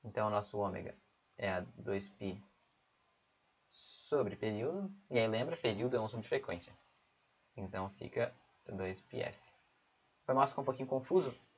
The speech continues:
mas se quiser lembrar, é só voltar lá em M H S, movimento circular.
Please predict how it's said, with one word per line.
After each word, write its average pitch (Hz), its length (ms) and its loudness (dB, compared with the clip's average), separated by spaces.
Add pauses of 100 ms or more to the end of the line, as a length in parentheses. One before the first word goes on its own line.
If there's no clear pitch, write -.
(140)
mas - 920 -2
se - 200 -8
quiser 113 200 4
lembrar, 113 400 4
é 123 80 -4
só 117 160 2
voltar 123 260 6
lá 113 140 6
em 104 140 0
M 104 100 0
H 101 160 4
S, 104 240 0
movimento 104 320 -6
circular. - 360 2